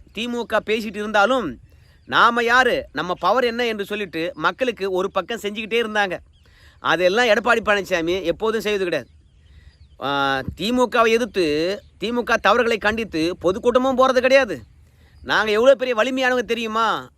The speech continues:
நாங்க இந்த தமிழகத்துக்கு என்ன பண்ணியிருக்கோம் தெரியுமா? எங்களுடைய ஆளுமை என்ன தெரியுமா? எங்களுடைய முன்னோர்கள் எப்பேற்பட்ட ஆளுமை தெரியுமா? அதையும் வந்து பாத்தீங்கன்னா பேசுறது கிடையாது. ஆக மொத்தத்துல இவங்க அ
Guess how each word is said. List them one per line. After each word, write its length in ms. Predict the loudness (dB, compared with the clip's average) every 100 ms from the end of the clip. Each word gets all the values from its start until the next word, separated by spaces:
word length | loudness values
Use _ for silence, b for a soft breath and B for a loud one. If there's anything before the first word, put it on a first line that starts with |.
| -4
நாங்க 280 | 0 0 -2
இந்த 140 | -4
தமிழகத்துக்கு 460 | -2 2 0 0 -6
என்ன 140 | -4
பண்ணியிருக்கோம் 440 | -2 -2 -2 -6 -6
தெரியுமா? 320 | -6 -4 -2 -2 -2 -6
எங்களுடைய 300 | -6 -4 0
ஆளுமை 280 | 2 2 0
என்ன 120 | -4
தெரியுமா? 320 | -6 -6 -4 -2 -4 -6 b b b
எங்களுடைய 460 | -2 -2 -4 -6 -2 0 0
முன்னோர்கள் 480 | -2 -2 0 0 -2
எப்பேற்பட்ட 420 | -4 0 0 0 0
ஆளுமை 320 | 0 0 -4
தெரியுமா? 360 | -6 -4 -2 -2 -2
அதையும் 500 | -2 -2 -2 0 0
வந்து 140 | 0 0
பாத்தீங்கன்னா 340 | -4 -4 -6 -2
பேசுறது 360 | -4 -4 -8
கிடையாது. 380 | -6 -4 -4 -4 -10 -14 b b b
ஆக 260 | 0 2 0
மொத்தத்துல 400 | -2 -2 0 0 0 -2 -14 -6
இவங்க 300 | -4 -2 0 2 2 -4 b b
அ 100 | 0